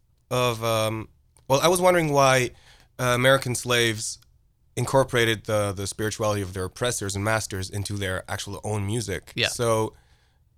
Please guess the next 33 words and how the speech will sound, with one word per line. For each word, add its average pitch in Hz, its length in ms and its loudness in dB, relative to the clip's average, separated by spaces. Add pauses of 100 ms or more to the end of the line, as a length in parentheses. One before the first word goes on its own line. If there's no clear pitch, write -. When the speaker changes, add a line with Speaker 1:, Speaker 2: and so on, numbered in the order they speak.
(120)
Speaker 1:
to 143 140 -4
rebel, 127 840 2 (120)
like, 113 240 -4
in 110 100 0
a 110 60 0
way 110 220 2
that 104 200 -2
Nor-, 104 180 -6
the 101 140 -8
Norwegian 107 440 -2
black 120 260 0
metal, 101 220 -2 (220)
uh, - 160 -12 (140)
people 113 260 -6
did, 101 380 -4
um, 107 400 -2 (400)
would 139 180 2
mean 127 240 4
to - 100 0
incorporate 120 680 -2
Satan 131 280 0
in 104 80 -4
some 95 300 -6
way. 90 280 -8 (420)
And 113 640 -2
in 110 200 -4
modern 123 460 4
Satanism, 107 600 -2
like 101 160 -6
in 98 100 -6
Levian 110 300 -2
Satanism, 101 480 -6
it's - 260 -12